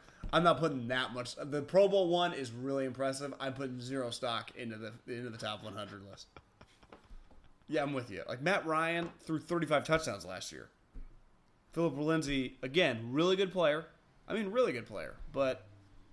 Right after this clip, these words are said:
sixty-eighth best player in the league? Zero chance. I, I, I'm pretty confident, guy. If you did a draft from scratch, every player in the N F L, would Philip Lindsay go in the top two hundred players? <laughs>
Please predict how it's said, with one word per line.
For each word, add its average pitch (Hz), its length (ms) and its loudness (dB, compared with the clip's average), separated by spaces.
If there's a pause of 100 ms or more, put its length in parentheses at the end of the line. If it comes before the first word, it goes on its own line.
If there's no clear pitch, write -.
(1160)
sixty-eighth 160 480 2
best 151 180 4
player 151 160 6
in 147 80 4
the 143 60 2
league? 160 240 0 (240)
Zero 131 300 2
chance. 82 400 -8 (560)
I, 143 100 4 (120)
I, 147 160 4 (260)
I'm 202 160 8
pretty 185 380 2
confident, 170 480 4
guy. 175 260 6 (560)
If 131 160 -4
you 196 100 2
did 196 140 8
a 147 60 6
draft 123 500 6
from 123 200 -2
scratch, - 640 0 (140)
every 175 200 4
player 165 240 8
in 156 80 6
the 143 140 6
N 131 80 4
F 117 160 -2
L, 101 260 2 (460)
would 147 140 6
Philip 180 280 8
Lindsay 151 300 8
go 139 160 8
in 123 60 4
the 117 60 0
top 120 240 4
two 135 200 6
hundred 92 260 0
players? - 280 -6 (800)
<laughs> - 180 -2